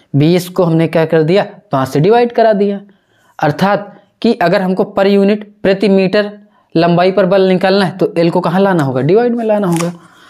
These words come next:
तो एफ़ टू वन upon L, तो इसको मैं ढंग से लिखता हूँ, आई वन आई टू को साथ में लिख लूँ, म्यू नॉट upon टू पाई into आई वन आई टू upon R। अब ये क्या हो गया, प्रति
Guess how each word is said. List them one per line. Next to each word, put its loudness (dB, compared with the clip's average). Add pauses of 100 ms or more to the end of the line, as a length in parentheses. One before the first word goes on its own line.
(240)
तो 2 (400)
एफ़ -2 (460)
टू 2 (420)
वन 2 (340)
upon 2 (380)
L, 2 (1400)
तो -4
इसको 2
मैं 2
ढंग 2
से 0
लिखता 0
हूँ, 2
आई 2
वन 2
आई 0
टू 0
को 2
साथ 0
में 2
लिख 2
लूँ, 0
म्यू 4
नॉट 2
upon 2 (100)
टू 2
पाई 2
into 2 (100)
आई 2
वन 2 (140)
आई 2
टू 0
upon 2 (520)
R। 0 (560)
अब 2
ये 4
क्या 0
हो 2
गया, 2 (140)
प्रति 2